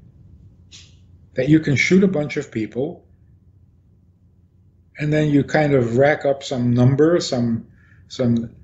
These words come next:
and, and then, and then you push start and you start all over again. I'm not sure he even knows that he killed people. He knows he shot them.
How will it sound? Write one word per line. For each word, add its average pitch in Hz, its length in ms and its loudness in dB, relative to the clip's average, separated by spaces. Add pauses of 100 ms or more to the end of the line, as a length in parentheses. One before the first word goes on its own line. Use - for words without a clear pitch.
(180)
and, - 180 0
and 170 80 6
then, 185 240 6
and 160 120 -6
then 170 100 -6
you 165 100 -2
push 175 340 -4
start 151 340 0
and 160 80 -2
you 156 60 0
start 185 240 2
all 226 140 2
over 254 220 2
again. - 360 -6 (2750)
I'm 175 140 -4
not 202 200 2
sure 196 140 0
he 180 160 2
even 175 240 0
knows 175 240 0
that 170 140 0
he 170 120 -10
killed - 500 -6
people. - 400 -18 (1400)
He 131 80 -8
knows 160 280 2
he 139 100 -10
shot - 400 -8
them. - 140 -20